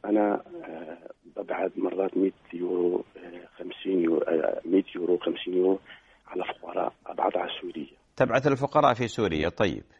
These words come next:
Speaker 1: نعم، أي فقراء، مرات ببعت على حلب، مرات على قامشلي، على
Speaker 2: طيب.
Speaker 1: المهم.
Speaker 2: طيب.
Speaker 1: مرات ما، ما، ما بحكي لها، أنا نقول إن ما بحكي لها،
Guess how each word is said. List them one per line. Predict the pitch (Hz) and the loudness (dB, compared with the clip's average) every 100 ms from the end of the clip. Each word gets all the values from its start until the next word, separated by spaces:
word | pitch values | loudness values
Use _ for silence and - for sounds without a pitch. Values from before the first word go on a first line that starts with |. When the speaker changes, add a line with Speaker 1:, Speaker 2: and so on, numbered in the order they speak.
| _ - | _ -4
Speaker 1:
نعم، | 110 113 - - - - | 2 2 2 -4 -2 4
أي | 120 | 6
فقراء، | - - 92 90 | 4 0 0 2
مرات | 95 110 123 98 | 2 4 0 0
ببعت | 113 - 87 | 0 0 0
على | - | -2
حلب، | - 104 87 | 0 2 2
مرات | 90 101 - | 0 0 0
على | - - - | 0 -2 -6
قامشلي، | - 101 - - | -4 -2 0 0
على | - | 2
Speaker 2:
طيب. | 113 98 | 4 4
Speaker 1:
المهم. | 104 101 87 - - _ _ - | 4 2 -6 -10 -20 _ _ -2
Speaker 2:
طيب. | 107 90 | -2 2
Speaker 1:
مرات | 101 117 117 | 2 4 2
ما، | 104 117 104 | 4 4 6
ما، | 117 - | 2 2
ما | 110 | 2
بحكي | 120 - - | 2 -2 -6
لها، | 80 85 - | -2 0 2
أنا | 107 101 90 80 | 4 4 2 -2
نقول | 85 104 104 | 0 4 4
إن | 95 101 | 6 6
ما | 110 | 6
بحكي | - - 90 | 2 -8 -8
لها، | - 98 | -2 0